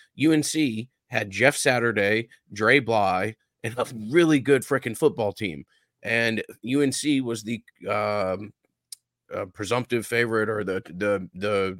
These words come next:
media favorite, uh, going into that season. And Florida State went to Chapel Hill, beat 'em twenty-one to seven. U N C had really, had two really good defensive backs.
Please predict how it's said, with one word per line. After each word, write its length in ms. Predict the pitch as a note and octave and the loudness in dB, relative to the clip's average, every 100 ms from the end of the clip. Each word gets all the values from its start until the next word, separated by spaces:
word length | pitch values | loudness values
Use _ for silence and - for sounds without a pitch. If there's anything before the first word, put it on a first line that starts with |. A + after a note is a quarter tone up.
| - | -14
media 520 | A#2+ G#2+ A#2+ B2 A#2+ | -12 -4 0 2 0
favorite, 540 | G#2+ A2+ A2 A2+ G#2 - _ _ _ _ _ | 0 0 0 0 -2 -4 _ _ _ _ _
uh, 300 | G2 G2 G2 | -2 0 0
going 400 | F#2 G#2+ A#2 A2 | 0 0 0 0
into 560 | A2+ A2+ - A2+ G#2+ G2+ | 0 -2 -4 -4 -2 0
that 180 | G#2 G#2 | 0 0
season. 340 | B2+ C#3 - _ - | -2 -2 -4 _ -12
And 160 | F#2 | -10
Florida 240 | F#2+ G#2 G#2 | -4 -2 -2
State 240 | - G#2 | -4 -6
went 200 | G#2 A#2 | -4 -6
to 60 | G#2+ | -2
Chapel 360 | A#2+ A2 G#2+ | 0 2 0
Hill, 380 | G2+ F#2+ F#2+ G#2 _ _ _ _ - F#2+ | 0 0 0 -2 _ _ _ _ -14 2
beat 180 | A#2+ | 4
'em 100 | B2 | 4
twenty-one 400 | A2+ A2 G#2+ G2 F#2+ | 0 -4 -2 -4 -6
to 60 | |
seven. 440 | - F2+ F2 F#2 G#2 _ _ _ - | -4 -2 -2 -6 -10 _ _ _ -2
U 140 | B2+ | 2
N 80 | B2 | 2
C 180 | C3 B2 | 2 2
had 160 | A#2+ | 2
really, 400 | A#2+ C3 C3 A#2+ A2 | 2 2 2 2 0
had 160 | A2 | -2
two 280 | - C#3 C3 | 2 2 4
really 260 | G#2 B2+ A#2 | 2 0 2
good 180 | A#2+ | 0
defensive 380 | G2 A2 F#2+ E2+ | 0 -4 -4 -6
backs. 380 | D#2+ - - - | -6 -8 -12 -16